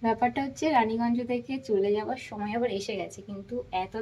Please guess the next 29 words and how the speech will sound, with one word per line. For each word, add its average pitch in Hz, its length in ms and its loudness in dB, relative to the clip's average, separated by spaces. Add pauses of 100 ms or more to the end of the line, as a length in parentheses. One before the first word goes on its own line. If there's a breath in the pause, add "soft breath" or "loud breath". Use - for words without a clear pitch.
তাড়াতাড়ি 254 380 -2
যে 269 140 -4
চলে 208 220 2
যাবো 226 220 0
সেটা 226 240 -6
ভাবতে - 340 -12
পারিনি। 214 300 -2 (560 loud breath)
তো 208 80 0 (460)
তোমাদেরকে 220 500 2
তো 262 40 2 (140)
বলেইছি, 226 420 -2
তোমরা 226 200 -2 (100)
সবই 208 300 -2
জানো, 220 140 -4 (120)
ক্ষীরপাই 220 400 -10 (120)
থেকে 233 260 -8 (640 loud breath)
এক 208 160 4
বছর 226 280 -2 (140)
পর 208 160 4 (240)
প্রায় 220 360 4
আমি 262 120 0 (120)
বেরিয়েছি 208 600 0 (220)
নিজের 208 280 2 (100)
সংসারে। 196 520 -8 (100)
তো 226 60 -6 (100)
ভেবেছিলাম, 196 520 -4 (600 loud breath)
আহ, 175 480 -10 (840)
এইভাবেই 226 360 2
এখন 240 140 -4